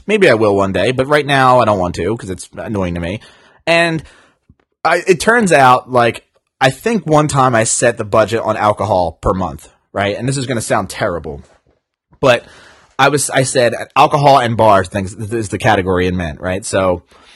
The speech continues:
I said, "You know what? I'm not gonna spend any more than a hundred dollars in alcohol and bars." And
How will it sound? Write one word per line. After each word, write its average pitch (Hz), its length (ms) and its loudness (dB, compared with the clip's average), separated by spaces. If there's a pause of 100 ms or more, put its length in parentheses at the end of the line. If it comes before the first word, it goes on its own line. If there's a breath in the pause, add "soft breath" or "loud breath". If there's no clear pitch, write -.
(340 soft breath)
I 120 120 -2
said, 110 180 -6
"You 127 80 -2
know 151 80 4
what? 156 160 2
I'm 135 60 -4
not 156 120 -2
gonna 139 140 0
spend 127 320 0
any 147 220 -2
more 135 200 2
than 113 100 0
a 98 40 0
hundred 139 320 -2
dollars 107 500 4
in 101 120 -6
alcohol 98 380 -2
and 90 120 -4
bars." 71 420 -4 (480 soft breath)
And 107 200 -2